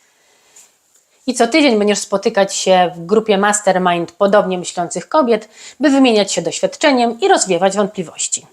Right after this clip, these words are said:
I otrzymasz także ode mnie wsparcie mailowe. Jeśli będziesz miała jakiekolwiek pytania, otrzymasz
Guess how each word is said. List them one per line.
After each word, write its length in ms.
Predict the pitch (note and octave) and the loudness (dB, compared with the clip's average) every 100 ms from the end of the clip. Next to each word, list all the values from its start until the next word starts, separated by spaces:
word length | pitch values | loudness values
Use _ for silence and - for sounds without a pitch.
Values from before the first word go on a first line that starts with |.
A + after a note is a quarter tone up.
| _ - - - | _ -20 -18 -10
I 120 | E3 E4 | -2 0
otrzymasz 320 | D#4+ C4+ - | 2 0 0
także 240 | A3+ G#3+ | 0 2
ode 160 | F#3+ F#3+ | 2 2
mnie 140 | F#3 | 0
wsparcie 400 | - A3+ A3 G#3 | -2 -2 -2 -2
mailowe. 480 | F#3+ E3+ D3+ C#3 D3+ | -2 0 -2 -6 -8
Jeśli 260 | E3+ - F#3 | -6 -4 -2
będziesz 300 | F#3 E3 G3 | -2 -2 -2
miała 240 | E3+ E3 | 0 0
jakiekolwiek 520 | D#3 E3 A#3+ A3+ G#3+ | -2 0 0 2 -2
pytania, 440 | G3 G3 E4+ C#4+ - | -2 0 2 0 -4
otrzymasz 480 | D#4 C#4 A#3+ A3+ | -6 -2 -2 -2